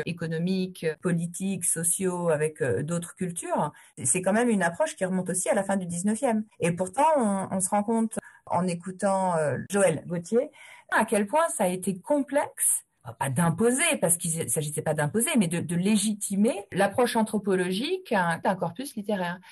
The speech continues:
Et ça, j'ai trouvé ça assez intéressant parce que, euh, bah, ça montre que, et pourtant Dieu sait que, euh, au Canada, vous êtes bien plus en avance qu'en Europe sur, euh, la lutte pour, euh,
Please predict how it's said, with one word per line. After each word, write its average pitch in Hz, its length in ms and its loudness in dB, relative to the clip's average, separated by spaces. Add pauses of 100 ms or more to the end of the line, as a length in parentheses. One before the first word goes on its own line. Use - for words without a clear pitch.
(140)
Et - 80 -2
ça, 269 140 2
j'ai 285 140 -2
trouvé 196 260 -2
ça 196 220 0
assez 220 180 -2
intéressant 220 680 0
parce - 220 -2
que, 214 100 -4
euh, 190 180 0 (480)
bah, 190 120 2
ça 254 120 2
montre 302 300 -2
que, 220 380 6
et 190 120 2
pourtant 277 280 0
Dieu 233 180 2
sait 247 220 -2
que, 226 120 -4
euh, 170 340 4 (100)
au 175 80 -4
Canada, 202 480 4
vous 185 180 -4
êtes 180 120 0
bien 202 160 2
plus 202 180 -4
en 202 120 4
avance 196 400 2
qu'en 190 140 0
Europe 190 460 2
sur, 175 340 -6
euh, 151 320 2
la 139 220 2
lutte 220 560 2
pour, 175 220 -6
euh, 160 200 4